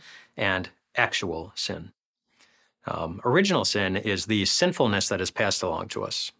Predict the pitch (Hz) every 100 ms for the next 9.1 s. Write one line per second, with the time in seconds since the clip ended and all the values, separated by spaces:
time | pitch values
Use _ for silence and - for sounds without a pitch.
0 | _ - 104 90 90 87 95 - - 135
1 | 143 120 110 120 120 117 117 101 - 82
2 | 85 113 113 - 95 - - - 113 127
3 | 127 - 147 - 95 101 98 104 95 101
4 | 98 101 98 107 98 - 104 101 101 104
5 | 98 117 110 101 - - - _ _ _
6 | _ _ - 117 127 127 101 87 113 95
7 | 82 - 80 73 - - 101 101 - 117
8 | 104 123 143 139 127 110 - - 107 76
9 | 76